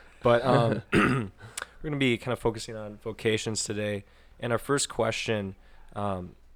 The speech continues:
it's God leads us through our desires, and so when we discern our voc-, vocation, it's important to pay attention to those desires.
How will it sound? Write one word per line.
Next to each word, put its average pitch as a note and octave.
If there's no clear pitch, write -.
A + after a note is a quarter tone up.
it's -
God C#3
leads B2
us A#2+
through A#2+
our A2+
desires, G2+
and F#2+
so G#2
when G2+
we A2
discern B2+
our A#2+
voc-, G#2
vocation, G#2+
it's -
important A2+
to A2
pay G#2+
attention G#2+
to -
those G#2
desires. G#2